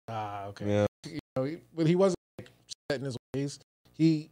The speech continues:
Speaker 1: had his idea of something, but if you
Speaker 2: Mm-hmm.
Speaker 1: showed him the value in something else, he was like, "Okay,
Speaker 2: He was
Speaker 1: okay."
Speaker 2: positive about it, as
Speaker 1: I
Speaker 2: long as
Speaker 1: get
Speaker 2: you're
Speaker 1: it.
Speaker 2: doing something positive.
Speaker 1: Yeah, yeah. So when I told him about what I wanted to do, he was cool with it. You know, he was buying the stuff, you know, all the electronics and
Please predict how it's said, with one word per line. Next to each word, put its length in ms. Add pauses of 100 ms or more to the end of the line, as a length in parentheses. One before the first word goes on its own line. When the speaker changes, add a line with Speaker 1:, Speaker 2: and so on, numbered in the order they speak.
(420)
Speaker 1:
had 100
his 140
idea 340
of 80
something, 320
but 160
if 80
you 60
Speaker 2:
Mm-hmm. 60
Speaker 1:
showed 300
him 80
the 60
value 360
in 60
something 260
else, 420 (420)
he 140
was 180
like, 220
"Okay, 340
Speaker 2:
He 60
was 100
Speaker 1:
okay." 60
Speaker 2:
positive 340
about 200
it, 20
as 100
Speaker 1:
I 40
Speaker 2:
long 100
as 60
Speaker 1:
get 40
Speaker 2:
you're 40
Speaker 1:
it. 40
Speaker 2:
doing 160
something 280
positive. 580
Speaker 1:
Yeah, 220
yeah. 240
So 440 (720)
when 240
I 200
told 320
him 140
about 300 (160)
what 160
I 80
wanted 240
to 80
do, 160
he 80 (160)
was 120
cool 220
with 200
it. 120 (380)
You 80
know, 140 (200)
he 120 (200)
was 120
buying 180 (160)
the 160
stuff, 500 (280)
you 80
know, 60
all 160
the 60
electronics 640
and 220